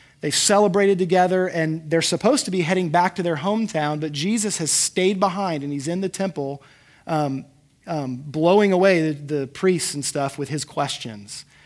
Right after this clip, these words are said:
And so his parents are in this frenzy as they've traveled days. Like, they're probably in this, this family caravan type group and start to realize,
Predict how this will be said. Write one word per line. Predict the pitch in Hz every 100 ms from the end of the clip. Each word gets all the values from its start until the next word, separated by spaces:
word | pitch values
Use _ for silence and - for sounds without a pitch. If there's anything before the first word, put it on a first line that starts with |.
| - _
And | - 170
so | - - 190 175 170 - - _ _ _
his | - 170
parents | - 208 285 269 202
are | 185
in |
this | 185 -
frenzy | - 202 220 233 165 160 160
as | 170 156
they've | 175 170
traveled | - - 185 226 196 156 156 160 - _ _ _ -
days. | 143 185 294 302 135 - - - -
Like, | 160
they're | 185 180
probably | 202 208 214
in |
this, | 190 -
this | 220 165 156
family | - 202 202 202 190
caravan | - 190 208 175 156 151
type | 147 165 147 165
group | 135 143 156 -
and | 160
start | - 190 180
to | 156
realize, | 165 214 170 147 151